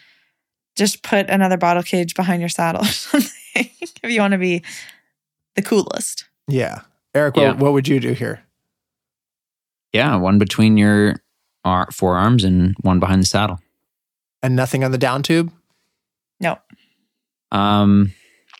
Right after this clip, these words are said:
Speaker 1: Oh, here's a
Speaker 3: alleg-,
Speaker 1: question for Eric.
Speaker 3: allegedly, according to when we were at the Specialized, the wind tunnel, they said that an aero, like, an aero bottle on the
Speaker 2: On the
Speaker 3: down
Speaker 2: down
Speaker 3: tube
Speaker 2: tube.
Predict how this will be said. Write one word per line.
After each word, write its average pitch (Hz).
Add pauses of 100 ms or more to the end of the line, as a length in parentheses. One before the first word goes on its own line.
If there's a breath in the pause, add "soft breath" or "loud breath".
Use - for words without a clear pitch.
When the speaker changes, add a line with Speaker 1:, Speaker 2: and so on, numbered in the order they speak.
(240)
Speaker 1:
Oh, 202
here's 233
a 320
Speaker 3:
alleg-, -
Speaker 1:
question 247
for -
Eric. 139
Speaker 3:
allegedly, 170
according 131
to 117
when 113
we 110
were 110
at 95
the 90
Specialized, 98 (460)
the 104
wind 104
tunnel, 90
they 92
said 90
that 87
an 95 (120)
aero, 98 (720)
like, 101 (840 loud breath)
an 107
aero 120
bottle 95 (220)
on 98
the 95
Speaker 2:
On 92
the -
Speaker 3:
down 95
Speaker 2:
down 95
Speaker 3:
tube 110
Speaker 2:
tube. -